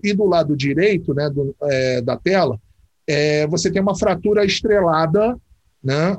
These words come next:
onde você tem os fragmentos, você tem uma patela bem fragmentada, mas mais ou menos montada, né? Eu queria saber do doutor Leonardo, né? Quando a gente tem uma fratura dessas,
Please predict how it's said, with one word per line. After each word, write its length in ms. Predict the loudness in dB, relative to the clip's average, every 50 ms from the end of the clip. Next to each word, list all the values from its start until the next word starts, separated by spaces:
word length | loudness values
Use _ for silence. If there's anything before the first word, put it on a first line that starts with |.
| -6 -4
onde 240 | -2 0 2 2 2
você 400 | 2 0 0 0 0 0 0 0
tem 400 | 0 0 -2 0 0 -2 -2 -4
os 320 | -4 -2 -2 0 0 -2 -2
fragmentos, 760 | 0 0 0 0 0 2 2 2 0 0 -2 -4 -6 -6 -4
você 220 | -4 -4 -4 -4 -2
tem 140 | -2 -2 -2
uma 120 | -2 -2
patela 380 | -2 -4 -2 0 0 0 0 0
bem 180 | 0 -2 -2
fragmentada, 760 | -2 -2 -2 -2 0 0 0 0 0 0 0 -2 0 0 0
mas 360 | 0 0 0 0 0 -2 -4 -8 _ -20 -20 -20 -12 -4
mais 440 | -2 0 2 2 2 0 0 2 2
ou 140 | 2 2 2
menos 460 | 2 2 2 2 2 2 0 0 0
montada, 840 | 0 2 2 4 4 4 2 2 2 0 0 0 -2 -6 -8 -10 -12 _ _ _ _
né? 240 | -4 -2 0 0 -2 -4 -6 _ _ _ _ _ -20 -20 _ _ _ _ _ _ _ _ _ -4
Eu 100 | -4 -2
queria 220 | 0 2 2 2 2
saber 260 | 2 0 0 0 0
do 120 | -2 -2
doutor 280 | -4 -4 -4 -2 0 0
Leonardo, 560 | 2 2 0 2 0 0 0 -2 -4 -4 -4
né? 260 | -4 -2 -2 -2 -4 -6 -10 _ _ _ _ _ _ _ _ _ _ _ _ _
Quando 300 | -2 0 0 2 4 2
a 60 | 2
gente 280 | 2 0 -2 -2 -4 -2
tem 140 | -2 -2
uma 160 | -2 -2 -2 -4
fratura 540 | -2 -2 -2 -2 -2 -2 -2 -2 -2 -2
dessas, 680 | 0 0 2 2 2 0 -2 -2 -2 -2 -2 -2 -6 -10